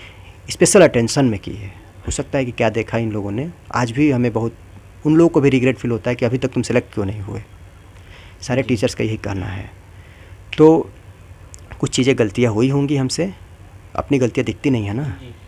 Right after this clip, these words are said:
Speaker 1: तो इस तरीके से तैयारी करते करते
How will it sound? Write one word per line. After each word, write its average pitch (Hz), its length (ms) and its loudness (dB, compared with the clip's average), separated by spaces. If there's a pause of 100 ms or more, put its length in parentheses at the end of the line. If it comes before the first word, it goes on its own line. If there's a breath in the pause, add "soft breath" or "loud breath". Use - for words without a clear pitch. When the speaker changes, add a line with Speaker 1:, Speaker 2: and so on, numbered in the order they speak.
(440 loud breath)
Speaker 1:
तो 165 100 0
इस 156 240 4
तरीके 143 280 2
से 147 120 -4
तैयारी 127 340 2 (180)
करते 135 260 0
करते 110 580 -6